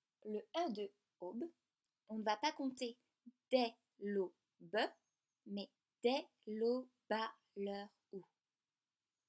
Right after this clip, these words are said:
La règle, en fait, c'est que le E ne se prononce pas si il est à la fin du vers,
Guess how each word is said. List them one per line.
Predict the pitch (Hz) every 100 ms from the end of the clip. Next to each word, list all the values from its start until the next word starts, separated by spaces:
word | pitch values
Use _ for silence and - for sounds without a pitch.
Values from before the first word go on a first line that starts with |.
| _ _ _ _ _ _ _ _ _ _ _ _ -
La | 214 214
règle, | 311 339
en | 226
fait, | 208 208 262 - 208 _ _ _ - _ -
c'est | - 262
que | 262 247 - 233
le | 247 233 - 285
E | 320 -
ne | 220 226
se | 233
prononce | 220 - 330 262 254 -
pas | 254 339 -
si | - - - 285 - _ _ -
il | 233 240
est | 330 285
à | 202
la | 190 -
fin | 349 392 - _ _
du | 202 208
vers, | 170 -